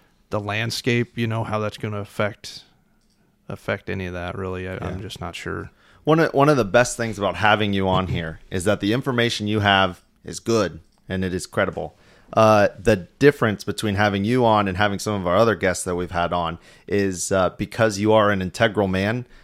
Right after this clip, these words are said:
Speaker 2: uh, and you are a, a federal or state, state employee?
Speaker 1: Federal.
Speaker 2: Federal employee. Uh, you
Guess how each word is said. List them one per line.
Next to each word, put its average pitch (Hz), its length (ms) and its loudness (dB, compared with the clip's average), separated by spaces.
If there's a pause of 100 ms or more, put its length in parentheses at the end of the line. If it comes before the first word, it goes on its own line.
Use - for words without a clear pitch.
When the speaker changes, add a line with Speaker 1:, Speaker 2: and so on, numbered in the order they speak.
(140)
Speaker 2:
uh, 95 460 2
and 95 260 -4
you 95 380 0
are 87 580 0
a, 82 160 -2 (140)
a 90 80 -10
federal 147 400 0
or 95 80 0
state, 92 280 -6
state 120 220 0
employee? 80 340 -6
Speaker 1:
Federal. 123 360 -2 (120)
Speaker 2:
Federal 117 380 6
employee. 107 420 2 (300)
Uh, 98 320 4 (320)
you 110 540 2